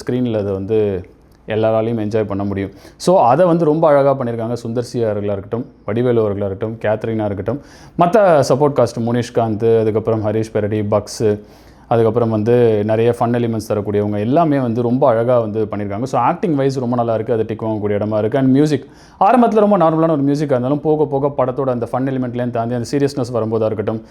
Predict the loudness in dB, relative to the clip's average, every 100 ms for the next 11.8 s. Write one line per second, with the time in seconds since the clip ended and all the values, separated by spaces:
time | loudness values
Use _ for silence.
0 | -20 -6 0 2 4 2 0 -2 -2 -4
1 | -2 -2 -2 -4 -4 0 0 0 -2 -2
2 | 0 0 2 -2 -2 -4 -4 -2 -4 -4
3 | -6 -6 -4 -2 2 2 2 2 2 2
4 | 2 2 4 2 2 -2 -6 -6 -6 -6
5 | -4 -4 -2 -2 0 0 0 -2 -6 -4
6 | -4 -4 -8 -8 -6 -4 -6 -10 -20 _
7 | _ _ 2 4 4 4 4 4 4 0
8 | 2 0 -2 -18 _ _ _ _ _ _
9 | -20 -4 -2 2 0 2 0 -2 -4 -14
10 | _ _ -10 -8 -6 -4 0 2 0 -2
11 | -4 -4 -4 -4 -4 -4 -4 -6